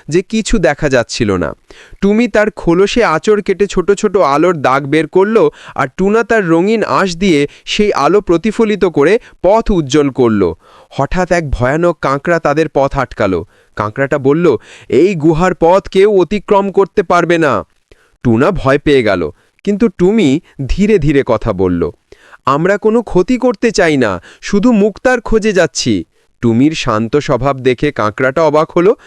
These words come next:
আর টুনার সাহসী ভঙ্গি দেখে সরে দাঁড়ালো। অবশেষে তারা পৌঁছল নদীর এক রহস্যময় কোণে। শ্যাওলায় ঢাকা এক পাথরের ফাঁকে মৃদু আলো ঝলমল করছে।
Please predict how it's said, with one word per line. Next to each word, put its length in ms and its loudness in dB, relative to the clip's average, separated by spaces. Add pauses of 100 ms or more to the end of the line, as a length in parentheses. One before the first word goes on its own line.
(140)
আর 100 0 (100)
টুনার 280 2
সাহসী 480 -2
ভঙ্গি 380 0
দেখে 380 0 (180)
সরে 320 0
দাঁড়ালো। 440 0 (540)
অবশেষে 600 0
তারা 280 0
পৌঁছল 640 0 (280)
নদীর 380 2
এক 200 0
রহস্যময় 760 0
কোণে। 360 0 (300)
শ্যাওলায় 580 2
ঢাকা 380 -2
এক 220 -2
পাথরের 520 -2
ফাঁকে 420 -2 (220)
মৃদু 400 0 (100)
আলো 300 2
ঝলমল 480 0
করছে। 500 -2